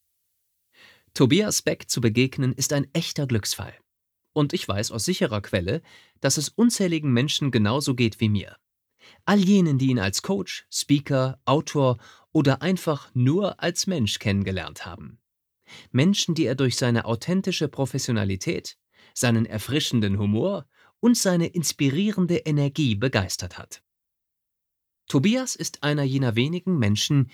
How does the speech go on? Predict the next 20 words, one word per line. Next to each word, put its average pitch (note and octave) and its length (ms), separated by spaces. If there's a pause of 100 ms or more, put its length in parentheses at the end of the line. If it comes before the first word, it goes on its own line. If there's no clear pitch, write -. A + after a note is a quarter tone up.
(420)
die C#3+ 100
ich - 180
voller G#3 320
Überzeugung C3+ 800
und B2 400
ohne G3 280
mit B2 180
der G2+ 160
Wimper B2+ 340
zu - 140
zucken A#2+ 520
als - 260
Ausnahmetalente C3 1000
unter B2+ 220
den G#2 160
Speakern C3 560
im A#2+ 180
deutschsprachigen B2 800
Raum C3 220
bezeichne. F#2+ 680